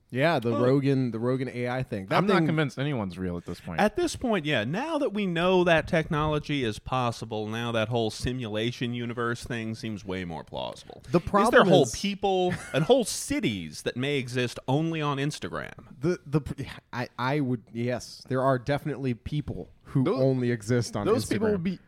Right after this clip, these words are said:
Speaker 3: easy to flag, though. If, if those were robot people, because every time you talk to them, all they would say is, like, motivational bullshit filler from Instagram. Like,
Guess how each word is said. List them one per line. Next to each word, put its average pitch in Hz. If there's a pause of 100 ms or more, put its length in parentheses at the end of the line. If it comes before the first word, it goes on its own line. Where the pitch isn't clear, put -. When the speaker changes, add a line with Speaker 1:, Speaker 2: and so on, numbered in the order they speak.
Speaker 3:
easy 170
to 139
flag, 98
though. 85 (320)
If, 117
if 110
those 156
were 160
robot 147
people, 160
because 143
every 139
time 143
you 139
talk 131
to 160
them, 156 (220)
all 131
they 139
would 131
say 120
is, 117
like, 104
motivational 113
bullshit 113 (160)
filler 110
from 107
Instagram. 95
Like, 90